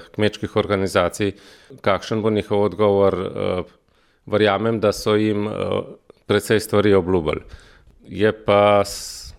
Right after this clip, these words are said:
vprašanje, a so dali neke pisne zaveze, da bo to uresničen, in, eh,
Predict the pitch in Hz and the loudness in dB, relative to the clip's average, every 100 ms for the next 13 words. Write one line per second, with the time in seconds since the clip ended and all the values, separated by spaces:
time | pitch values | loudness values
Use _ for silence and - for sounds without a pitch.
0 | - - 110 - 101 95 92 90 95 87 | -14 -6 -2 2 0 2 -2 -2 -2 -4
1 | - 95 92 90 87 90 - - 127 - | -2 0 2 2 0 -4 -4 -4 -6 -4
2 | 113 101 104 107 98 90 95 90 104 98 | -2 0 0 0 0 -2 -4 -2 0 0
3 | 90 - 101 - 92 92 - - - _ | -2 -4 -6 -2 -2 -2 -14 -20 -20 _
4 | 107 110 107 104 101 | 2 2 4 4 4